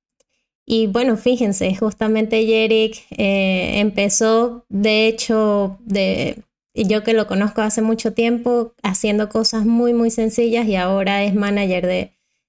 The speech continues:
de esa empresa en la que está trabajando. Ha crecido un montón y, y no ha sido un camino fácil. Ya tiene al menos, no sé, unos diez años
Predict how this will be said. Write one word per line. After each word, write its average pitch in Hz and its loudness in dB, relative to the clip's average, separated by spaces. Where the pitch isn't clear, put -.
de 196 0
esa 196 -2
empresa 202 -2
en 196 0
la 185 -2
que 180 -2
está 196 -2
trabajando. 202 0
Ha 208 -2
crecido 214 0
un 214 0
montón 226 0
y, 247 2
y 226 2
no 220 2
ha 240 2
sido 269 2
un 247 2
camino 233 0
fácil. 196 -2
Ya 196 -2
tiene 240 2
al 233 0
menos, 214 0
no 196 0
sé, 214 0
unos 214 2
diez 240 2
años 185 0